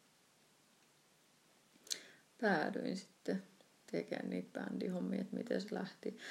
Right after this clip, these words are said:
Mut sinälläänhän tää oli niinku ihan hyvä alustus siihen, koska, koska tota noin, niin,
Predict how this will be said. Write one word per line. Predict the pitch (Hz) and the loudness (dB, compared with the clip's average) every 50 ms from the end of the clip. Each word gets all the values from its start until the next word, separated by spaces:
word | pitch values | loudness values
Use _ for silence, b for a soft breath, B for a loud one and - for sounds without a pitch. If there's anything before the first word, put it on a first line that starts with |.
| B B B B | B B B B
Mut | - 170 160 - | 0 0 2 4
sinälläänhän | - 170 170 165 165 165 165 165 175 180 165 165 - - | 6 6 6 6 6 4 4 4 4 2 2 0 0 0
tää | - - - - | 2 2 4 4
oli | - - - - | 4 4 4 2
niinku | 185 196 196 190 - - | 2 0 0 0 0 -2
ihan | - 170 180 185 180 | -2 0 0 0 2
hyvä | 185 180 190 - - - | 2 2 2 2 0 2
alustus | 175 180 175 175 - 190 - - - - - - - - | 2 4 4 4 2 0 -2 -2 -4 -4 -2 0 0 2
siihen, | - - 57 - - 170 - - - | 2 4 4 4 4 2 2 -2 -4
koska, | - - - - - - - - - B B B B B B B B B B B B B B - - - - - - - - 190 - - | -4 -4 -4 -4 -2 -2 -2 -4 -4 B B B B B B B B B B B B B B -20 -20 -20 -20 -20 -20 -18 -16 -14 -4 0
koska | - - 165 - - - 156 | 0 0 0 0 -2 -2 0
tota | - - - - - - | 0 0 0 0 0 0
noin, | - - 62 - - - | 0 0 0 0 -2 0
niin, | - - - - - | 0 0 0 -2 -2